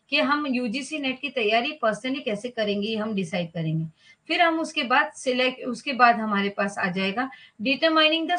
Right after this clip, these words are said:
sources of personal supply। अब हम देखेंगे कि personally चीजों के लिए हमको supply कहाँ कहाँ से मिलेगा। तो पहला option two चला जाएगा, फिर option one पर आ जाएगा, फिर आ जाएगा हमारे लिए option three, selection for the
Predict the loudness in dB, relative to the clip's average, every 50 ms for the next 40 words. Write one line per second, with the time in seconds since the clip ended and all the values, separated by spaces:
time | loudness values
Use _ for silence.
0 | -2 -2 -4 -4 -4 -6 -4 -2 -2 -2 0 2 0 0 0 -2 -6 -8 -6 -6
1 | -8 -6 -6 -6 -8 -8 -10 -16 _ _ _ _ _ 6 6 6 8 6 4 2
2 | 2 2 2 2 2 0 0 0 0 -2 -2 -2 -4 -6 2 4 4 4 2 0
3 | -4 -4 -4 -4 -6 -8 -8 -6 -4 -4 -2 -2 -4 -4 -2 -2 0 2 2 2
4 | 2 0 -2 -4 -6 -6 -6 -6 -6 0 2 2 2 2 0 -2 -4 -4 -4 -4
5 | -4 -4 -4 -4 -4 -4 -4 -4 -4 -4 -6 -8 -8 -10 _ _ _ _ _ -8
6 | -4 2 4 4 4 6 6 4 4 2 0 -2 -4 -2 -4 -6 -8 -6 -4 0
7 | 0 2 2 2 0 0 -2 -2 -2 -4 -4 -2 0 0 0 0 -2 -4 -6 -6
8 | -4 -2 0 0 0 -2 -2 0 0 2 2 2 0 0 0 0 0 0 -2 -4
9 | -4 -8 -12 -20 -20 _ _ _ -2 2 6 6 8 8 6 6 2 0 0 -2
10 | -4 -4 -4 -4 -2 -2 -2 0 0 0 0 0 -2 -2 -2 0 -2 -2 -2 -2
11 | -4 -2 -2 -2 -2 -2 -4 -4 -4 -8 _ _ _ _ _ -6 0 2 4 4
12 | 4 2 -2 -6 -4 -4 -4 -2 -2 -4